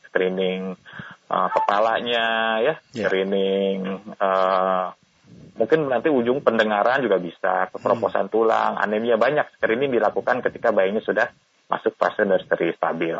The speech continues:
Speaker 2: Iya. Apa yang menyebabkan, eh, perbedaan bayi satu dengan bayi lain pada masa menjalani fase nursery-nya itu, Dok?
Speaker 1: Ya, eh, sangat, jadi tergantung, Mas. Eh, sa-, yang faktor yang saya amati yang paling kuat adalah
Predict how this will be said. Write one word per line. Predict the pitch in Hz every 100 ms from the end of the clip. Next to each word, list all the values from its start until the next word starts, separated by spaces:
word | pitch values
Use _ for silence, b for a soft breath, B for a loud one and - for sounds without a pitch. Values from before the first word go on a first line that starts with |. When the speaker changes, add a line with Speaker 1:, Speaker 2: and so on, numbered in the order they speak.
| - -
Speaker 2:
Iya. | 110 92 - B B
Apa | B 165 214
yang | 202 147 135
menyebabkan, | 147 143 139 127 120 - - 160 185
eh, | 151 131 127 123 120
perbedaan | 139 123 123 117 107 127
bayi | 113 107
satu | 110 113 139
dengan | 127 113 107
bayi | 107 107 107
lain | 104 120 156
pada | 117 107 110
masa | 101 107 117 107 127 127
menjalani | 117 110 104 101 113
fase | 120 104 - 107 95
nursery-nya | 110 113 - 113 110
itu, | 101 -
Dok? | 82 - _ _ _ _ _ _ _ _ _ _ _ _
Speaker 1:
Ya, | - 123 110 - _
eh, | - 120 123 123 123 123
sangat, | 139 127 135 135
jadi | - 117 120 170
tergantung, | - 123 113 110 143
Mas. | 120 95 - -
Eh, | - 107 107 101
sa-, | 117 - -
yang | 117 117
faktor | 117 143 - 143
yang | 131 127 _
saya | - 131 127 127 123
amati | 127 135 139 151
yang | 139
paling | 135 147 151
kuat | - 156
adalah | - 113 117 143 147